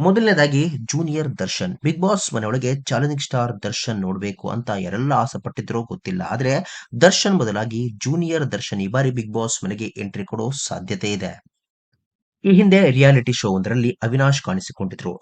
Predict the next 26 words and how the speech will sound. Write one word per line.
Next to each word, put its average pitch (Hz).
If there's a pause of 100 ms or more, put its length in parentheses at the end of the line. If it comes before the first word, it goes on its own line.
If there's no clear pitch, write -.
ಸ್ವಲ್ಪ 180
ದರ್ಶನ್ 127
ತರಹ 117
ಕಾಣ್ತಾರೆ, 95
ಮಾತಾಡ್ತಾರೆ, 92
ಬಾಡಿ 120
ಲ್ಯಾಂಗ್ವೇಜ್ 117
ಇದೆ 98
ಅಂತ 92
ಅವರನ್ನ 107
ಜೂನಿಯರ್ 160
ದರ್ಶನ್ -
ಅಂತ 107
ಕರೆಯಲಾಗಿತ್ತು. 92 (300)
ಈಗ 170
ಅದೇ 131
ಅವಿನಾಶ್ 110
Bigg 127
Boss 139 (280)
ಕದ 95
ತಟ್ಟುವ 110
ಎಲ್ಲಾ 123 (140)
ಚಾನ್ಸಸ್ 104
ಇದೆ. 90 (920)
ಚೈತ್ರ 185
ಕುಂದಾಪುರ 95